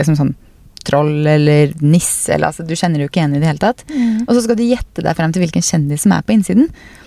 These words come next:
Speaker 1: Og det er faktisk ganske gøy. <laughs> Så jeg, mitt tips er, hvis ikke du har sett Maskorama og vært litt i tvil, prøv Maskorama.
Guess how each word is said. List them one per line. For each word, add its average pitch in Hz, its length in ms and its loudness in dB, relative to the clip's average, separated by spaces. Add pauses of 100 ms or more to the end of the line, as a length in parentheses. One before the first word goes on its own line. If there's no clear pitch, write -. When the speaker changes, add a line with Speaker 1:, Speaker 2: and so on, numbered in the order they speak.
(140)
Speaker 1:
Og 233 80 2
det 269 80 2
er 320 80 -6
faktisk - 380 -8
ganske 294 320 0
gøy. 302 160 2
<laughs> - 680 -12 (880)
Så 359 100 2
jeg, 339 160 0
mitt 320 300 -10
tips - 320 -8
er, 277 240 -2
hvis 302 180 -10
ikke 262 160 -10
du 233 60 -2
har 233 80 -4
sett 220 180 -4
Maskorama 202 440 2
og 202 80 2
vært 214 120 -4
litt 196 160 -2
i 220 60 -10
tvil, 415 240 2 (640)
prøv - 240 0
Maskorama. 311 460 2